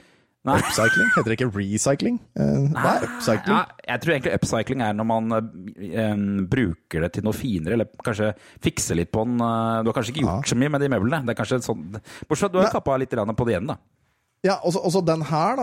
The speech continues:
Speaker 2: altså den der som står ved siden av, der hadde jeg egentlig den der Xbox-kjøleskapet. Eh,
Speaker 1: Ja.
Speaker 2: men jeg, men jeg flytta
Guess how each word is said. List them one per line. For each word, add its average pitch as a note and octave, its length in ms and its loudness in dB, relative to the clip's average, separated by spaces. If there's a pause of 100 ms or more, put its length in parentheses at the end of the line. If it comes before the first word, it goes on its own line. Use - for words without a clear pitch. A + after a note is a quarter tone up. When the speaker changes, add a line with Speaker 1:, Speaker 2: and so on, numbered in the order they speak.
Speaker 2:
altså D#3 180 2
den C#3 160 0
der A#2+ 220 4
som C#3 120 -4
står A#2+ 520 0
ved D3+ 100 -2
siden B2 200 0
av, F3 180 0
der C3 220 2
hadde C3+ 180 0
jeg G2+ 260 -2
egentlig A#2+ 200 -2
den A2+ 80 2
der A2+ 240 2
Xbox-kjøleskapet. - 1300 -2 (460)
Eh, D3+ 240 2
Speaker 1:
Ja. D#3+ 260 2
Speaker 2:
men D3 200 0
jeg, C#3+ 140 2
men C#3+ 160 2
jeg - 80 -6
flytta - 400 -2